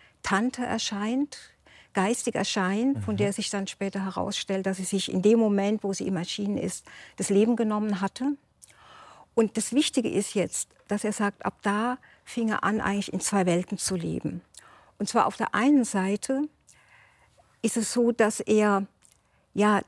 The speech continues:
Speaker 1: dass er, er sagt später, es war mir wie mein Leuchtstern, der mich geführt hat durch die Kindheit und Jugend, ein Leuchtstern, dass ich ab da die Gewissheit hatte, dass der Mensch ein,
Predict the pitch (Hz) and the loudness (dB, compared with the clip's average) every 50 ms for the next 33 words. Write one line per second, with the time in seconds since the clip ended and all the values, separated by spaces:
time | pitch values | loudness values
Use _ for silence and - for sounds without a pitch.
0 | _ - 220 220 - - - 214 208 214 208 - - _ - - 202 - - 220 | _ -2 -2 -2 -2 0 2 4 4 4 4 2 -2 _ -4 -4 -2 0 0 -2
1 | - - - - 240 233 220 214 202 - - 226 220 233 240 247 - - 220 233 | -2 -4 0 4 4 4 4 4 0 0 0 0 4 4 4 4 2 2 0 2
2 | 220 208 202 196 196 202 185 214 277 302 - - - - - - 190 175 180 185 | 2 2 2 2 4 4 4 4 2 0 0 -2 -2 -4 0 2 2 2 2 2
3 | 185 196 196 208 - - - 190 - - 254 262 254 - 220 196 - - 208 196 | 0 0 -2 -2 -4 -6 -10 -12 -10 -6 -6 -6 -6 -4 -6 -6 -6 -6 -8 -8
4 | - - - 196 196 196 196 - - - - - - 247 226 214 214 196 202 196 | -8 -8 -6 -6 -4 -2 -2 -4 -4 -6 -10 -4 -4 -4 -4 -2 -6 -6 -6 -6
5 | 196 185 196 220 220 - 220 202 196 - - - - - - - - - 196 202 | -4 -2 -2 -2 -2 -2 -2 -6 -6 -8 -14 -16 -16 -16 -16 -12 -4 -2 0 0
6 | 196 196 185 190 214 247 - - - - - - 214 208 202 208 214 208 202 _ | 2 2 2 2 2 2 0 -2 -4 -6 -4 -2 -2 0 0 0 -2 -2 -4 _
7 | _ - - - - - - _ _ _ _ _ _ - 220 226 - - 220 202 | _ -20 -20 -20 -20 -20 -20 _ _ _ _ _ _ 0 0 0 0 -2 -2 -2
8 | - - - - 220 - _ - 220 208 240 240 - 220 - 214 202 240 302 - | -4 -4 -2 -2 -2 -2 _ 0 2 4 4 2 2 0 0 0 2 2 0 0
9 | - - 226 208 196 - - - 196 185 - 202 196 185 180 - 196 - - - | 0 0 0 0 0 -2 -2 -2 -2 -2 0 -2 -2 -2 -2 -2 -4 -2 -2 -2
10 | 196 196 196 196 196 208 226 247 247 - - - _ - 196 196 190 190 190 185 | 0 0 2 2 2 2 2 0 -2 -4 -8 -6 _ 0 0 2 2 0 -2 -4